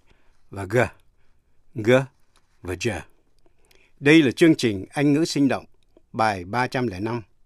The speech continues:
Phạm Văn xin kính chào quý vị thính giả. Hôm nay chúng ta chú trọng đến vài lỗi thường gặp của người học tiếng Anh, tức là quên không phát âm đuôi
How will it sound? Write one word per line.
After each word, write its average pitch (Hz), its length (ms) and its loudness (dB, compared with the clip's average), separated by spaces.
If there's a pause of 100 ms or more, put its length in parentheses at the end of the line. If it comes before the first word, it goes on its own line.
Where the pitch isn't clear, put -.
(540)
Phạm 107 260 -6
Văn 139 180 0
xin 123 140 -8
kính 160 180 -2
chào 101 280 -4
quý 120 100 -6
vị 113 140 -10
thính 123 160 -6
giả. 87 200 -14 (960)
Hôm 165 160 4
nay 151 140 6
chúng 151 140 -6
ta 147 120 -4
chú 170 200 -4
trọng 104 260 -2
đến 131 160 -2
vài 113 200 -2
lỗi 104 260 -8
thường 104 240 -6
gặp 95 180 -10 (580)
của 120 120 0
người 120 180 6
học 117 200 -2
tiếng 160 140 2
Anh, 147 260 -2 (440)
tức 170 160 0
là 117 100 2
quên 139 360 0
không 139 180 -6
phát 147 160 -8
âm 139 200 0
đuôi 131 200 -2